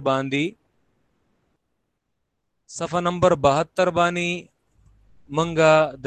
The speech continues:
دې دا بحث دا منګ را رسولیو. جمع مؤنث سالم دا منګ ویلیو، بیا منګه غیر منصرف د دې بحث ته راغلیو. غیر منصرف دا هغه اسما دي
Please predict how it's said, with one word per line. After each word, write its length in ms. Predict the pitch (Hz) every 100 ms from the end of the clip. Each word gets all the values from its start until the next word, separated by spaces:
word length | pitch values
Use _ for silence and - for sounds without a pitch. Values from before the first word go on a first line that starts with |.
| 135
دې 100 | 156 139
دا 80 | 127 139
بحث 280 | 151 160 -
دا 80 | 143
منګ 180 | 135 139 131
را 60 | 123
رسولیو. 540 | 120 - 127 156 170 208 233 _ _ _ _ _ _ _ _ _ _ _ _ _ _ _ _ _ _ _ 120
جمع 200 | 165 185 190
مؤنث 420 | 170 165 170 185 -
سالم 400 | 139 143 175 185 165 - _ _ _ _
دا 220 | 123 147
منګ 220 | 170 175 165 165
ویلیو، 280 | 185 185 190 208 - _ _ _ _ _ _
بیا 240 | 131 147 160
منګه 1120 | 185 202 190 190 190 202 _ _ _ - 143
غیر 240 | 156 202 202
منصرف 520 | 165 156 - 160 185 147
د 60 | 143
دې 100 | 160 165 151
بحث 280 | 147 143
ته 80 | - 127
راغلیو. 420 | 123 127 123 110 101 _ _ _ _ _ _ _ _ _ _ _ 127
غیر 240 | 170 214
منصرف 500 | 214 175 160 170 196 156 151
دا 60 | 160 170
هغه 220 | 202 175 139
اسما 360 | 131 - 147 170
دي 220 | 170 175